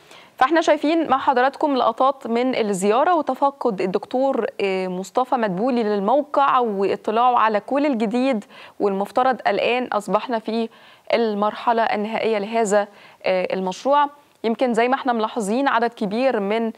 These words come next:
آه، الوزراء، كان موجود وزير الإسكان، وزيرة البيئة، آه، وزير السياحة والآثار، آه، طبعًا محافظ جنوب سيناء، وزير التنمية، آه، المحلية، عدد كبير جدًا من الشخصيات،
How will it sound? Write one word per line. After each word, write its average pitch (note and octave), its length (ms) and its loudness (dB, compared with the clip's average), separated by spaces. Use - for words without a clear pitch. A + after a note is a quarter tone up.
آه، F#3 220 0
الوزراء، G3 520 2
كان G#3 340 -2
موجود F#3+ 340 -2
وزير A3+ 260 2
الإسكان، C4 640 -2
وزيرة A3+ 400 0
البيئة، G#3 480 0
آه، B3+ 480 2
وزير F#3 260 0
السياحة A#3 440 0
والآثار، C4 680 0
آه، F#3 140 0
طبعًا A#3 340 2
محافظ A3+ 480 0
جنوب A3 240 -2
سيناء، C4 420 0
وزير A3 280 2
التنمية، A#3+ 460 0
آه، G3 320 -2
المحلية، G#3 600 0
عدد D#4 340 2
كبير C4+ 340 -2
جدًا G#3+ 340 0
من G3+ 360 -4
الشخصيات، A3+ 760 -2